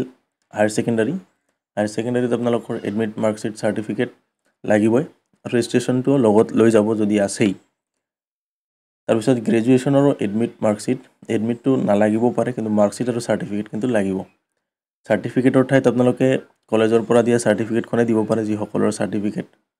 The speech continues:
ইউনিভাৰ্চিটিৰ পৰা দিয়া নাই। বাকী মাৰ্কশ্বিট, বহুতেই ইম্পৰ্টেণ্ট, মাৰ্কশ্বিট আপোনালোকে কেতিয়াও এৰি নাযাব, কোনো এটা কোৱালিফিকেশ্যনেৰে মাৰ্কশ্বিট এৰি নাযাব। তাৰপিছত বি এড, ডি এল এডৰ আপোনালোকৰ মাৰ্কশ্বিট আৰু চাৰ্টিফিকেট লাগিব। চাৰ্টিফিকেট যদি ইউনিভাৰ্চিটিয়ে দিয়া নাই,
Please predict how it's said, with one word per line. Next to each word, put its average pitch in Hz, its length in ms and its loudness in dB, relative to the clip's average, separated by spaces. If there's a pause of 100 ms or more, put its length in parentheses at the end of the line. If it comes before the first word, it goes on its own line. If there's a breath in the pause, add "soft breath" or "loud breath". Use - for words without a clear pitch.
(160)
ইউনিভাৰ্চিটিৰ 107 560 -4
পৰা 180 180 -6 (280)
দিয়া 110 260 2
নাই। 104 160 2 (720)
বাকী 104 180 -2
মাৰ্কশ্বিট, 107 480 2 (200)
বহুতেই 113 380 0
ইম্পৰ্টেণ্ট, 120 400 0
মাৰ্কশ্বিট 107 300 0
আপোনালোকে 110 320 -2
কেতিয়াও 107 340 -6 (120)
এৰি 113 160 -2
নাযাব, 101 260 2 (380)
কোনো 120 140 -2
এটা 135 160 0
কোৱালিফিকেশ্যনেৰে 117 800 0
মাৰ্কশ্বিট 110 440 0 (100)
এৰি 110 160 -2
নাযাব। 95 240 -4 (1000)
তাৰপিছত 117 340 -2
বি 110 160 -2
এড, 117 120 2
ডি 123 100 2
এল 123 80 2
এডৰ 123 220 2
আপোনালোকৰ 117 440 -2 (200)
মাৰ্কশ্বিট 165 360 -6
আৰু 110 120 -2
চাৰ্টিফিকেট 104 600 -4
লাগিব। 139 280 -6 (600)
চাৰ্টিফিকেট 123 540 0 (340)
যদি 110 200 -4
ইউনিভাৰ্চিটিয়ে 110 560 -2
দিয়া 107 240 0
নাই, 113 160 -2